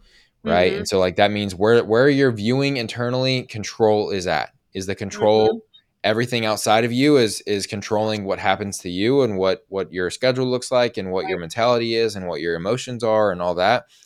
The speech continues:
Speaker 1: Or is it, "I control my schedule. I control if I make it to the gym or not. I control what I eat today," right? And it's so easy to slip. Even if you're a disciplined person, it's so easy to slip back and forth between that. But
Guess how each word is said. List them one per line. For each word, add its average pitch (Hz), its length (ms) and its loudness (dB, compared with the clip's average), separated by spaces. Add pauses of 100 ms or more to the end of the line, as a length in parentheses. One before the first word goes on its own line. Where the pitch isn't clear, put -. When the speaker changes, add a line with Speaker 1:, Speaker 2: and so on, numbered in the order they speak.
(120)
Speaker 1:
Or 110 180 2
is 104 120 0
it, 104 260 -2 (500)
"I 117 220 4
control 90 600 0 (120)
my 95 140 -2
schedule. 80 580 -6
I 110 220 2
control 87 640 -2
if 92 100 -10
I 92 100 -2
make 87 180 -6
it - 40 -20
to 90 60 -16
the 85 100 -12
gym 80 180 -10
or 76 80 -10
not. 65 220 -10
I 101 180 0
control 87 540 -2 (200)
what 90 140 -2
I 82 60 0
eat 90 260 -6
today," 69 380 -8 (100)
right? 82 300 -2 (640)
And 110 100 -6
it's 110 140 -2
so 160 220 4
easy 127 260 2
to 92 100 0
slip. 113 360 4
Even 139 180 -2
if 165 100 -2
you're 127 100 4
a 101 40 2
disciplined 104 360 -2
person, 104 300 -2
it's 87 100 -10
so 110 160 2
easy 104 220 -2
to 90 100 -6
slip 98 220 -4
back 92 180 -4
and 85 100 -12
forth 98 220 -2
between 104 300 -8
that. 80 260 -6
But 87 240 -4